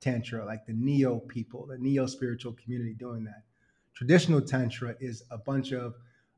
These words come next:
um, pujas, meditations, and long, long, long chants,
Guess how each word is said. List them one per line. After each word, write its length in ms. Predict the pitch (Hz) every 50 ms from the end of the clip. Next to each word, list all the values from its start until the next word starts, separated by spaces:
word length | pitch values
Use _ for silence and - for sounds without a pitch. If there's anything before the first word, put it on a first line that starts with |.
| _ -
um, 360 | 127 123 120 117 113 - - _ _ _ _ _ _ _
pujas, 560 | - - 180 170 143 143 131 120 123 - -
meditations, 920 | 127 135 139 139 131 135 - - 143 139 131 - 139 120 - - - - - -
and 240 | 127 120 117 110 113
long, 480 | 139 147 151 156 156 156 151 147 143
long, 340 | 139 139 143 139 139 135 131
long 320 | 131 131 131 131 131 123
chants, 520 | 127 - - 117 - - - - - -